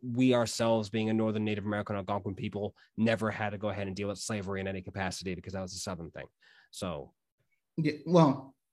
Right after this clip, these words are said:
Speaker 1: Well, for some time.
Speaker 2: Yeah.
Speaker 1: Most of the time.
Speaker 2: I mean, it, it was a Northern thing as well because there was
Speaker 1: It
Speaker 2: one
Speaker 1: was
Speaker 2: time, it was one time,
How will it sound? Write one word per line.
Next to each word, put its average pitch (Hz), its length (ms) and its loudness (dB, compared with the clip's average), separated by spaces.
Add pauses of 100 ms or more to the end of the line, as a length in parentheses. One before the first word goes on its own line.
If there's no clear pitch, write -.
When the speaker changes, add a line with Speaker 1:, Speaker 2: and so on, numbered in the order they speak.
(160)
Speaker 1:
Well, 156 100 4
for 143 120 0
some 123 180 6
time. - 240 -8 (280)
Speaker 2:
Yeah. 196 200 10
Speaker 1:
Most - 220 8
of 95 100 -4
the - 80 -14
time. - 180 -8 (100)
Speaker 2:
I 214 60 8
mean, 196 460 6
it, 220 320 6
it 349 260 8
was 285 240 4
a 185 100 2
Northern 202 380 6
thing 196 180 2
as 170 140 2
well 175 240 6
because 175 240 2
there 175 100 10
was 160 120 10
Speaker 1:
It 156 60 4
Speaker 2:
one 202 120 10
Speaker 1:
was 220 140 8
Speaker 2:
time, 160 220 -4 (320)
it 208 60 12
was 214 160 12
one 208 200 8
time, 196 380 4